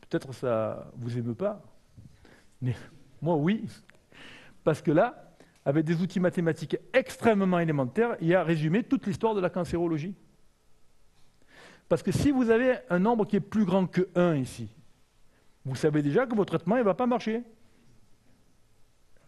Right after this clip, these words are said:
C'est clair, on le sait déjà. Mais s'il marche pas, qu'est-ce qu'il faut faire pour qu'il marche ? Ben, tout est résumé ici. Vous avez quoi qui intervient ? Regardez, vous avez trois trucs. Il y a le médicament que vous utilisez, ou la thérapie.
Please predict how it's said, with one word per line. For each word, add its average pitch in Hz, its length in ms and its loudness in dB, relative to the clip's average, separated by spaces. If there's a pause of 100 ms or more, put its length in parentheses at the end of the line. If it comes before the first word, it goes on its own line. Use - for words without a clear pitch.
(180)
C'est 113 140 -12
clair, 220 320 -2 (320)
on 135 60 -10
le 123 40 -4
sait - 80 -4
déjà. 226 240 0 (300)
Mais 156 100 0
s'il 262 220 2
marche 233 200 0
pas, 143 400 0 (300)
qu'est-ce 269 200 0
qu'il 240 100 2
faut 202 140 0
faire 180 200 2
pour - 140 -6
qu'il 139 120 -6
marche ? 123 280 -4
Ben, 120 180 -4
tout 294 220 0
est - 20 4
résumé 254 380 2
ici. 131 340 -4
Vous 165 160 -2
avez 233 140 2
quoi 226 160 0
qui - 80 0
intervient ? 127 440 0 (220)
Regardez, 156 400 0 (640)
vous 175 220 0
avez 262 400 0 (400)
trois 294 200 0
trucs. - 440 0 (560)
Il 165 60 2
y 220 40 4
a 254 220 2
le 185 140 2
médicament 226 440 2
que - 80 -6
vous 202 80 2
utilisez, 180 300 0
ou 135 100 -2
la 143 80 2
thérapie. 151 420 -2